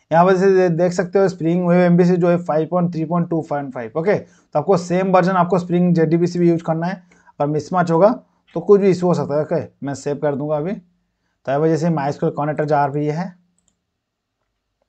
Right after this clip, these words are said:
सक्सेसफुली मेरे भी ऐड हो चुका, ओके। तो एक बार चेकआउट कर लेंगे, जैसे कि Maven डिपेंडेंसीज,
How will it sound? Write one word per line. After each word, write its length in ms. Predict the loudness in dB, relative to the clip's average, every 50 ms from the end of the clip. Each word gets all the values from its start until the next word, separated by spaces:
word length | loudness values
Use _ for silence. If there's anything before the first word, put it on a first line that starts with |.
| _ _ _ _ _ _ _ _ _ _ _ _ _ _ _ _ _
सक्सेसफुली 360 | -8 -6 -6 -4 -4 -2 -2 0
मेरे 200 | 2 2 2 2
भी 80 | 2
ऐड 240 | 2 0 0 -2 -2
हो 60 | -4 -6
चुका, 220 | -8 -10 -10 -10
ओके। 240 | -6 -4 -4 -4 -4
तो 140 | -4 -6 -6
एक 80 | -4
बार 100 | -4 -6
चेकआउट 340 | -6 -4 -2 -2 -2 -2 -2
कर 80 | -4 -6
लेंगे, 280 | -4 -6 -6 -4 -4 -6
जैसे 220 | -6 -6 -10 -10
कि 200 | -8 -6 -6 -6 -6
Maven 400 | -4 -6 -6 -6 -6 -6 -6 -4
डिपेंडेंसीज, 720 | -6 -6 -6 -6 -6 -6 -8 -10 -8 -6 -6 -6 -6 -8